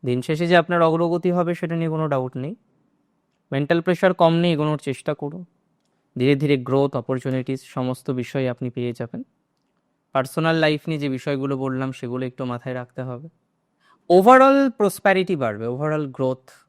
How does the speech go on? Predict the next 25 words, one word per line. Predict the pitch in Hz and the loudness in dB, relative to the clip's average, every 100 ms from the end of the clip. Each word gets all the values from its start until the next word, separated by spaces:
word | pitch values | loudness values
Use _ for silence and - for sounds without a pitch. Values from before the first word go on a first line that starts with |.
| - | -10
অপরচুনিটিস, | 123 131 123 123 120 123 120 | -6 -6 -6 -6 -4 -6 -8
সুযোগ, | - 131 123 120 117 _ _ _ _ - | -6 -4 0 -2 -4 _ _ _ _ -4
এগুলো | 131 139 | 2 2
অনেকটাই | 127 131 139 | 2 0 -4
বৃদ্ধিপ্রাপ্ত | 127 117 110 117 117 113 117 | -4 -6 -8 -8 -8 -8 -12
হতে | 110 113 | -12 -14
পারে। | - 170 - _ _ _ _ _ _ | -14 -16 -16 _ _ _ _ _ _
আমি | 143 139 | -4 -4
পূর্ণাঙ্গ | 127 135 123 113 110 | -2 -2 -2 -4 -6
আশাবাদী। | 113 - - 170 _ _ _ _ _ _ - | -8 -10 -16 -18 _ _ _ _ _ _ -2
ধনুরাশি | 139 165 175 196 | 4 4 4 6
জাতক | 170 175 | 6 6
জাতিকাদের | 180 180 185 190 180 185 | 4 4 4 2 2 4
যারা | 180 175 | 4 4
ল | 165 147 | 4 4
লিটিগেশনে | 147 143 147 143 - 143 | 2 0 -2 -4 -4 -4
আছেন, | 135 123 - 226 | -4 -6 -8 -8
চিন্তার | - 131 127 160 160 | -4 -4 0 0 0
বিষয়, | 107 - 117 | -4 -8 -8
ল | 117 | -6
লিটিগেশনে | 117 127 127 - 139 | -6 -4 -6 -6 -8
থাকাটা | 135 127 127 127 | -4 -4 -4 -6
খুব | 165 | -10
সহজকর | - 120 120 - 113 | -8 -6 -6 -6 -10
নয়, | 110 110 | -10 -12